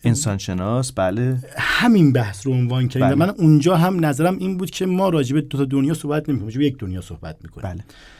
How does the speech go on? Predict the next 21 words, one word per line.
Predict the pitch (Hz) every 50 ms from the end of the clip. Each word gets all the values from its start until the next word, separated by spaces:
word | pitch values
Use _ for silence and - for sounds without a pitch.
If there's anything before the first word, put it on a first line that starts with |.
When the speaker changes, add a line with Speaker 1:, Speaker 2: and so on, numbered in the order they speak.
| - - _ _
Speaker 2:
حالا | - - 254 302 285 214 139 - - - - - - - _ _
یک | 170 208 302 - -
سری | - 302 302
موارد | 285 262 233 208 185 180 196 220 262
رو | 233
دکتر | 190 185 156 - - 208
فرمودن | 208 - 160 151 143 143 180 180 170 143 135 135
این، | 131 131 131 127 131
اه، | 131 131 131
در | 127 127 139 135 131 131 - - _ 147
خلال | 120 - - 143 131 131 135 131
صحبتشون | 127 - - 117 - 123 113 127 120 - - 131 131 131 131 131
که | 131 - - 135
خیلی، | - - 165 180 196 185 202 202 202 208 - 156 156 151
اه، | 143 143
م-، | 143 147 143 143 147 143 - 147 135
بحث‌های | 139 123 107 107 - - 165 185
واقعاً | 175 151 139 139 135 131 123 135 135 147 165 180 185
کلیدی | 165 - - - 139 135 139 131 156 170
و | 175 151
مهمیه | 143 135 127 90 107 131 131 120 110 98 92 85 78